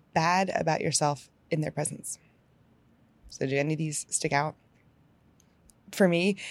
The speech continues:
it's, uh, because I'm a fixer, it's defending the, the toxic people to the other <laughs> positive people in your life. I have so many amazing,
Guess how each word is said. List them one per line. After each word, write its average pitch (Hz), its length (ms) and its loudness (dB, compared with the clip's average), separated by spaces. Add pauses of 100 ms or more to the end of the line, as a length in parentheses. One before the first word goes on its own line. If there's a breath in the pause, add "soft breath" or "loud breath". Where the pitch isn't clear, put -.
(180 loud breath)
it's, - 340 6 (180)
uh, 185 120 2
because 175 260 4
I'm 170 120 4
a 147 60 0
fixer, 170 600 0 (640 loud breath)
it's - 220 6
defending 180 480 8
the, 143 320 0 (220)
the 160 100 2
toxic 156 360 4
people 165 280 4
to 175 400 4
the 156 160 4
other 156 160 8
<laughs> - 0 -
positive 156 440 2
people 143 480 2 (340 loud breath)
in 156 200 4
your 139 160 4
life. 131 160 4
I 170 80 6
have 175 160 4
so 196 420 8
many 196 300 2
amazing, 175 840 2